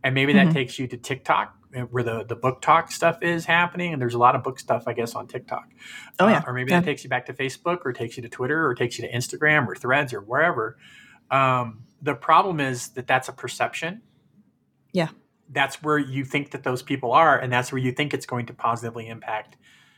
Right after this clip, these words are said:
Speaker 1: whatever it is you're doing. There's no way to draw a direct correlation.
Speaker 2: Mm-hmm.
Speaker 1: You can't track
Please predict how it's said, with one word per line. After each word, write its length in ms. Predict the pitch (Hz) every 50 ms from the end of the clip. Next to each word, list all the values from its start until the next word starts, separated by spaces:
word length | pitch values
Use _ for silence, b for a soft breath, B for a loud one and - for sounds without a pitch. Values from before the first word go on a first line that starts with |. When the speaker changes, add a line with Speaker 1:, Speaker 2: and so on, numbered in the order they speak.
| b b b _ _ _
Speaker 1:
whatever 340 | 117 123 123 127 123 120 117
it 60 | 110
is 180 | 120 107 -
you're 80 | - 107
doing. 380 | - 131 143 139 127 117 110 b b b b b b b b b _ _ -
There's 260 | - 131 135 135 131
no 260 | 131 135 143 147 156
way 200 | 151 143 147 147
to 80 | 135 127
draw 240 | 123 - 131 131 131
a 40 | 123
direct 260 | - 113 117 117 117
correlation. 540 | - - 123 113 110 107 110 113 - - - - _ _ _ _ _ _ _ _ _ _ _ _ _ _ _ _ -
Speaker 2:
Mm-hmm. 220 | 196 185 175 160 156 160 - -
Speaker 1:
You 100 | 123 127
can't 300 | - - 180 170 - -
track 680 | - - - 170 170 180 170 151 131 127 - - -